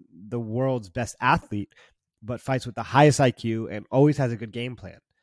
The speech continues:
So, you know, I, I think this is one takedown per round. Lipski's on her back, and Aldrich is, is destroying her, right? Uh, Aldrich has really good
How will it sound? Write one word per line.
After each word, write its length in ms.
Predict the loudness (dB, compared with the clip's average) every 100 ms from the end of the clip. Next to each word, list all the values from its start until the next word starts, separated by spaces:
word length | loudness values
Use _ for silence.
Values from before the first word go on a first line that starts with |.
| _ _ _
So, 520 | -10 -6 -4 -4 -8 _ _ _ _ _ _ _ -14
you 120 | -8
know, 140 | -6
I, 220 | -6 -6 -6
I 100 | -8
think 260 | -8 -10 -8
this 180 | -10
is 140 | -10 -6
one 260 | -2 -2
takedown 460 | -2 -4 -2 -4 -4
per 160 | -2 0
round. 480 | 2 4 4 2
Lipski's 420 | -2 -2 -2 -2 -2
on 140 | -2
her 80 | -2
back, 320 | 0 0 -2
and 80 | 0
Aldrich 360 | 0 0 -6
is, 200 | -8 -10 -14 _
is 220 | -10 -10 -14 _ _ -14
destroying 460 | -12 -6 -4 -4
her, 100 | -6
right? 200 | -4 -6 -6 -20 _ _ -10
Uh, 220 | -10 -8
Aldrich 300 | -6 -4 -4
has 220 | -4 -6 -4
really 180 | -2
good 240 | -2 -4